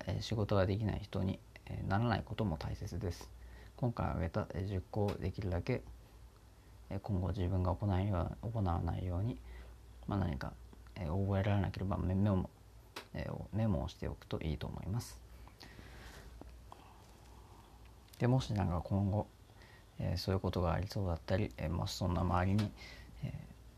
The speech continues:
当てはまるような人がいたら、ぜひ、あの、ラジオの、えー、コメントか、えー、エスエヌエスとかで、えー、コメントで教えていただければ幸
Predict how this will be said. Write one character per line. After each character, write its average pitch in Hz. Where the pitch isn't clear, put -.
当 98
て 101
は 95
ま 98
る 98
よ 87
う -
な 95
人 -
が 98
い 101
た 104
ら、 90
ぜ 95
ひ、 -
あ -
の、 -
ラ 104
ジ 98
オ 87
の、 104
え 92
ー、 101
コ -
メ 101
ン 98
ト 98
か、 -
え 101
ー、 -
エ -
ス -
エ 85
ヌ 90
エ 87
ス -
と -
か 101
で、 127
え 98
ー、 -
コ 95
メ 90
ン 101
ト 98
で 107
教 95
え 98
て -
い 92
た -
だ 85
け 123
れ 135
ば 127
幸 -